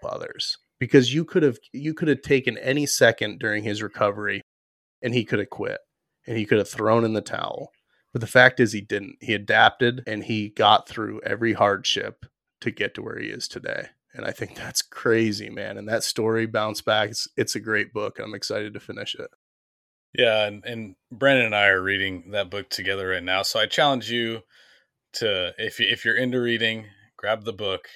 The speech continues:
Speaker 2: and read it. I'm about two to three chapters in right now, and it's, it's got me hooked. I really enjoy the message that's coming from that.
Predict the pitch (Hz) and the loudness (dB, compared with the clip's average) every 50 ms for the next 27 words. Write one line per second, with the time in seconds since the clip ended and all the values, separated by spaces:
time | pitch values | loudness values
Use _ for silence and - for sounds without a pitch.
0 | - _ _ _ - 98 90 87 90 92 92 90 87 87 85 - - 92 104 110 | -20 _ _ _ -14 -14 -12 -10 -8 -6 -6 -6 -6 -8 -10 -10 -8 -8 -6 -6
1 | 110 104 101 110 107 104 104 101 98 - - _ _ _ _ _ _ _ _ _ | -8 0 2 4 4 4 2 0 -2 -4 -10 _ _ _ _ _ _ _ _ _
2 | _ _ _ _ _ - - 120 117 113 113 113 110 107 104 101 - - - 110 | _ _ _ _ _ -8 -6 -6 -4 -4 -6 -6 -6 -8 -8 -10 -10 -8 -6 -6
3 | 104 - - 110 101 98 - 101 95 90 98 92 95 92 90 87 87 90 90 90 | -6 -4 0 0 0 0 -2 -6 -10 -10 -8 -8 -8 -8 -8 -6 -6 -4 -4 -4
4 | 92 87 82 90 87 82 - - - - 92 - - - 101 90 87 85 80 - | -4 -6 -8 -10 -12 -10 -10 -10 -10 -10 -12 -12 -6 -6 -6 -6 -6 -8 -12 -12
5 | 98 90 87 - - 90 90 92 92 92 92 90 82 80 - _ - - - - | -12 -14 -14 -14 -14 -12 -10 -8 -8 -8 -8 -8 -10 -12 -14 _ -20 -20 -20 -20
6 | _ _ - 98 90 - 92 87 87 90 90 87 85 - - - 85 - - 95 | _ _ -12 -10 -8 -6 -6 -6 -6 -6 -6 -6 -6 -6 -8 -10 -10 -12 -12 -12
7 | - - - - 87 85 85 - _ 90 87 85 85 85 87 90 | -12 -12 -12 -12 -12 -12 -12 -14 _ -14 -12 -10 -10 -10 -12 -14